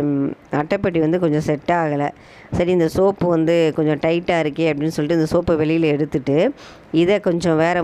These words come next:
மாதிரி நம்ம அட்டைப்பெட்டியில் வச்சு பார்க்கலாமே சொல்லி ட்ரை பண்ணேன். சோப்பு வந்து உள்ளே போயிடுச்சு. பாருங்களேன், சோப்பு வந்து உள்ளே போகிறப்பே நம்மளுக்கு சைட்லலாம் வந்து பாருங்கள் அட்டைப்பெட்டி வந்து செட் ஆகலை,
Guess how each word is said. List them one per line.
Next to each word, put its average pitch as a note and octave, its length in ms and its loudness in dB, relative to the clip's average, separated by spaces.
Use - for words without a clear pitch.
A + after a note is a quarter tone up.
மாதிரி E3+ 280 2
நம்ம D3 200 2
அட்டைப்பெட்டியில் D#3 500 -4
வச்சு C#3+ 180 -6
பார்க்கலாமே D3+ 520 -2
சொல்லி D#3+ 160 0
ட்ரை D3 140 2
பண்ணேன். E3 400 -2
சோப்பு A#3 320 0
வந்து F3 240 2
உள்ளே D#3+ 160 0
போயிடுச்சு. D#3+ 480 2
பாருங்களேன், D#3 500 0
சோப்பு G3 280 0
வந்து F#3 180 2
உள்ளே F3 160 2
போகிறப்பே F3 360 0
நம்மளுக்கு D3+ 400 0
சைட்லலாம் E3 720 2
வந்து D3+ 260 2
பாருங்கள் D3 420 0
அட்டைப்பெட்டி D3+ 480 -2
வந்து D#3 220 0
செட் C#3+ 320 -4
ஆகலை, C#3+ 360 -2